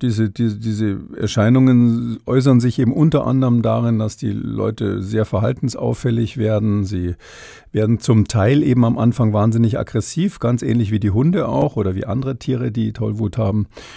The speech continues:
Und das ist schon immer eigentlich eine Gruselkrankheit deshalb gewesen, weil die Symptome erstens so sch-, so, so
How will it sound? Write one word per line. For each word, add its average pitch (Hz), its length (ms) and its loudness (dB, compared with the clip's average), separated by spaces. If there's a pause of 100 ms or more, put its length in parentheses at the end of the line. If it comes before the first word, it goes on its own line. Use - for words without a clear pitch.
(200)
Und 107 480 0
das 110 260 -4
ist - 260 -4
schon 107 380 -2
immer 120 280 2
eigentlich 101 440 -4
eine 101 120 0
Gruselkrankheit 110 680 0
deshalb 101 360 -2
gewesen, 104 400 0
weil 92 100 2
die 98 100 0
Symptome 113 540 2
erstens 123 420 -2
so 139 80 -4
sch-, - 300 -8
so, - 420 -8
so - 200 -10